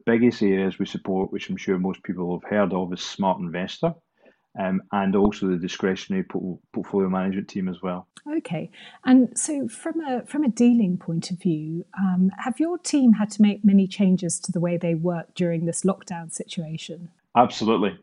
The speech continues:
Speaker 1: Um, thankfully, we've reacted pretty quickly to the situation we're faced with.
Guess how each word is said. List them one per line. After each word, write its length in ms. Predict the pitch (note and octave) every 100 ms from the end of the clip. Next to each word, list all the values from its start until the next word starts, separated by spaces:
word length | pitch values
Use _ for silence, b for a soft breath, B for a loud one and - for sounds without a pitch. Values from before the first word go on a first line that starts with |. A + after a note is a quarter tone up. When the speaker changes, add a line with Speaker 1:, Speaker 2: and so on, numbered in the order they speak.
| _ -
Speaker 1:
Um, 540 | G#2 G#2 G#2 G#2+ - -
thankfully, 460 | B2 B2+ - A#2+ G2+
we've 300 | F#2 G2+ F2+
reacted 540 | G2+ G2+ G2+ - F2+
pretty 240 | - G#2+ -
quickly 420 | - G#2 - G2
to 140 | -
the 80 | F#2
situation 640 | - G2+ - G2+ F#2+ F#2+
we're 100 | F#2
faced 340 | - G#2 G#2 -
with. 200 | F#2+